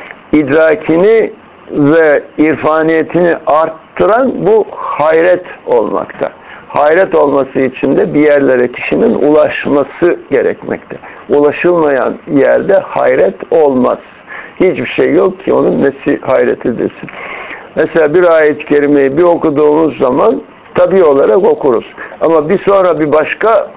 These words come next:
idrakle okuduğumuz zaman "Allahu Ekber" diye hayretler içerisinde kalırız. Aynı kelimenin içerisinde kaç defa okumuş o aynı ayetin içerisinde ne derinlikler varmış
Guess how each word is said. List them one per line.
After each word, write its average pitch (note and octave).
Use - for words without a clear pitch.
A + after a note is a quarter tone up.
idrakle D3+
okuduğumuz D3+
zaman G3
"Allahu C#3+
Ekber" A2+
diye B2+
hayretler C3+
içerisinde A#2+
kalırız. G3+
Aynı G#3
kelimenin D#3
içerisinde B2+
kaç F#3+
defa E3+
okumuş C#3+
o -
aynı F#3
ayetin C#3
içerisinde D#3
ne D3+
derinlikler C#3
varmış -